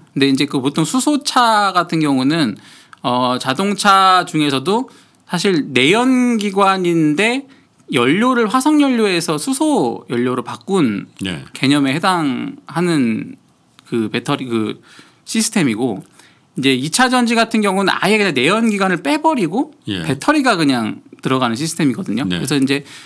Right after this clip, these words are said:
Speaker 1: 과거에도 보면 전통의 기계공학 베이스에 엔진에 대한 자부심이 있는 엔지니어들은
Speaker 2: 그게 이제 엠케이 라인이라는 거죠.
Speaker 1: 그렇죠. 엠케이 라인이고,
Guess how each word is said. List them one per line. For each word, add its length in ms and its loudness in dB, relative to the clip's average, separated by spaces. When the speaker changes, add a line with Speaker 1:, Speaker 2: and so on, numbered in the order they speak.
Speaker 1:
과거에도 480 2
보면 480 2
전통의 480 0
기계공학 760 2
베이스에 920 0
엔진에 920 2
대한 160 2
자부심이 520 0
있는 460 0
엔지니어들은 960 0
Speaker 2:
그게 120 2
이제 180 0
엠케이 280 -2
라인이라는 480 -8
거죠. 140 -14
Speaker 1:
그렇죠. 280 2
엠케이 420 0
라인이고, 760 0